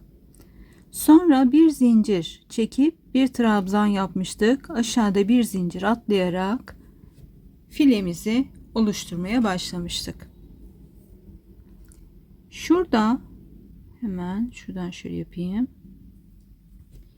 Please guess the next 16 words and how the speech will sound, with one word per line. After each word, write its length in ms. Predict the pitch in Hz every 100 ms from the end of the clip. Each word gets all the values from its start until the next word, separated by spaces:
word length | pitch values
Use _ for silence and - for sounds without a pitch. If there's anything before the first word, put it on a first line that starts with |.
| _ -
İpimle 460 | 277 320 311 294
başka 320 | 247 254 - 262
bir 60 |
şeye 260 | 240 277 240
başlamıştım. 760 | 190 180 - 190 202 - 254
Hoşuma 360 | 233 220 - 226
gitmeyince 540 | 214 - 226 214 214
söktüm. 480 | 214 - 220 - 262
Şu 180 | 247 226
an 160 | 208 202
böyle 240 | 208 208
kıvrım 380 | - 208 208 214
kıvrım 400 | - 208 196 196
olması 600 | 196 196 190 - 254 285 - - - -
ondan 460 | 196 190 190 190
dolayı. 460 | 175 170 170 185 311